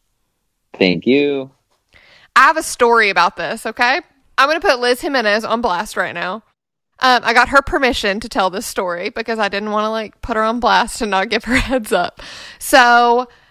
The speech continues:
Speaker 2: back in September, um, of twenty twenty, I went to Florida and stayed with Liz at Disney's Pop Century Resort. And,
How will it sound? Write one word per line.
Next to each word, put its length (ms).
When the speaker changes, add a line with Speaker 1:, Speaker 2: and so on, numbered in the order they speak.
Speaker 2:
back 240
in 120
September, 760
um, 600
of 400
twenty 280
twenty, 520
I 120
went 280
to 580
Florida 600
and 420
stayed 300
with 160
Liz 260
at 120
Disney's 320
Pop 180
Century 320
Resort. 400
And, 640